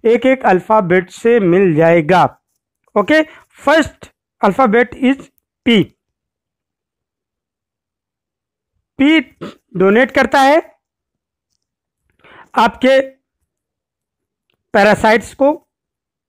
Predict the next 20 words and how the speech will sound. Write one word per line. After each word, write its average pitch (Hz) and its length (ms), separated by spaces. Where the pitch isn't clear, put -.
क्योंकि 226 200
mostly 226 540
जो 277 160
प-, 254 460
Platyhelminthes 240 800
के 247 120
अंतर्गत 226 640
आपके 208 280
एनिमल्स 220 480
हैं, 170 360
जो 175 140
वर्म 254 400
हैं, 190 300
वो 262 220
mostly 262 500
जो 233 160
है, 165 320
वो 233 100
पैरासिटिक 175 720
हैं। 131 140